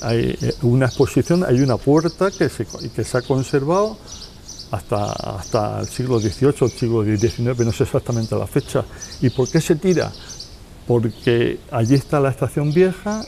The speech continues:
y era el camino por donde pasaban los camiones, los coches a Medina del Campo. Con una puerta de muralla no pueden pasar los coches, ni los autobuses. Entonces,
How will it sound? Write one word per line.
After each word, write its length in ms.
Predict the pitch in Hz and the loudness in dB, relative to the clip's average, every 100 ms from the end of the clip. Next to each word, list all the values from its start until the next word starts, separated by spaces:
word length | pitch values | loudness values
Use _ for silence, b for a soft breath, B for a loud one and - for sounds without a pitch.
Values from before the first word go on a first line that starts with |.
| 131 | -2
y 140 | 123 | 2
era 120 | 139 | 4
el 140 | 147 143 | 4 2
camino 400 | 147 170 196 208 | 2 4 2 2
por 160 | 160 | 2
donde 240 | 139 127 117 | 0 0 0
pasaban 580 | 123 - 160 165 190 190 B B B - - - 127 | -4 -4 -2 0 -2 -4 B B B -18 -18 -8 -2
los 160 | 123 - | -2 0
camiones, 760 | 123 127 160 185 180 190 196 | 0 4 4 4 2 2 0
los 200 | 175 131 | 0 -2
coches 960 | - 180 180 - 190 190 202 165 - - | 0 0 2 2 2 4 0 -4 -12 -8
a 80 | 120 | -2
Medina 320 | 120 131 127 | 0 2 0
del 160 | 110 104 | -2 -4
Campo. 400 | 101 117 - 165 - B B B - - | -6 -6 -8 -10 -10 B B B -16 -2
Con 140 | 120 123 | 2 6
una 240 | 147 156 | 6 4
puerta 440 | 147 180 170 - | 6 4 4 4
de 120 | 139 139 | 4 4
muralla 360 | 143 151 175 | 4 2 2
no 140 | 175 190 | 2 0
pueden 300 | 165 127 110 | 0 -2 -4
pasar 300 | 113 - 107 | -10 -10 -8
los 120 | 101 | -8
coches, 300 | - - - - - - - B B - | -10 -12 -14 -18 -16 -16 -16 B B -2
ni 140 | 120 | 2
los 140 | 110 104 | 2 2
autobuses. 880 | 110 110 131 185 175 214 208 208 185 B B B B - | 0 4 4 4 2 -2 0 0 -4 B B B B -6
Entonces, 640 | 123 123 160 151 - - | -4 -2 -2 -2 -6 -14